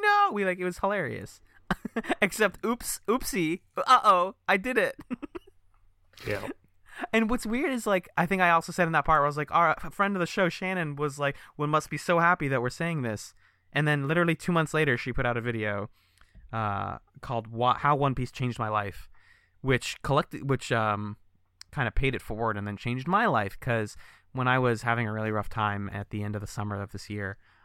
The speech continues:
Speaker 1: I needed, like, a really long, uh, th-, uh, like, story to just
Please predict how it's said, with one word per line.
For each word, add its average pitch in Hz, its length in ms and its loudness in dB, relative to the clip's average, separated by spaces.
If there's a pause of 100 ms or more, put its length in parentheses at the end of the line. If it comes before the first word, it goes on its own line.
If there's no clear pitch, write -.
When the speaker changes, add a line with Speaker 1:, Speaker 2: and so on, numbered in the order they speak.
Speaker 1:
I 110 60 -6
needed, 107 380 -4 (140)
like, 95 280 -10
a 120 60 0
really 123 520 2
long, 107 760 0 (160)
uh, 95 520 -6 (600)
th-, - 340 -20
uh, 98 400 -4 (100)
like, 110 140 -8
story 117 580 -2 (440)
to 131 100 -4
just - 320 -4